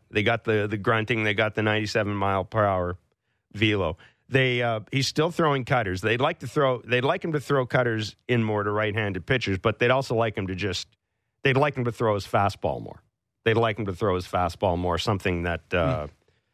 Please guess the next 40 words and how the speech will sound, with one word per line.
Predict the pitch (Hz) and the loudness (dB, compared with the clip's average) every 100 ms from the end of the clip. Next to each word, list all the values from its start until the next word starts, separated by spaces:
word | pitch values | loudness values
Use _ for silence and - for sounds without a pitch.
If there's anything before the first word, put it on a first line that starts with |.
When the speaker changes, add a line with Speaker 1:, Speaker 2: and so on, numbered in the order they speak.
| _ _ _ - - - | _ _ _ -20 -20 -4
Speaker 1:
you | 107 | -2
know, | 85 76 | -2 -2
when, | - 98 98 | -2 0 0
I, | 95 | -2
again, | - 87 135 135 104 104 | -2 0 0 0 -2 -4
when | 98 | -4
he | 95 110 | -4 -2
was | 104 117 | 0 -2
effective, | 92 - 139 - 107 | -2 0 0 0 0
and, | 110 95 - | 0 -2 -4
and | 95 90 85 - | -4 -2 -4 -2
there | 110 | 0
was | 104 123 104 | 2 0 -2
a, | 95 87 _ _ _ | -6 -6 _ _ _
you | 101 | -6
know, | 85 | -2
there | 107 | -2
was | 110 | -2
a | 92 | -4
span | - 113 101 98 | -4 0 2 0
of | 87 | -2
about, | 80 95 90 - _ _ _ _ - | 0 0 0 -8 _ _ _ _ -4
of | 90 | -2
about | 85 87 76 | 0 -2 -4
four | - 120 107 | -2 2 2
or | |
five | 95 110 92 80 | 2 0 0 2
batters | 104 117 107 82 | 0 0 -2 -2
last | 80 80 - _ _ _ - | -4 -4 -8 _ _ _ -6
in, | 101 | -6
in | 82 95 | -2 -2
that | 92 80 | -2 -4
game | 90 90 | -4 -2
where | 87 | -2
he | 95 | -2
was | 90 107 90 - _ _ _ _ _ _ - | 0 -2 -4 -12 _ _ _ _ _ _ -6
he | 120 | 0
was | 113 113 | 2 0
effective. | 90 87 73 - 95 _ _ _ _ _ | -4 -6 -6 -6 -8 _ _ _ _ _
Um, | 107 110 107 107 95 | 0 2 0 -2 -6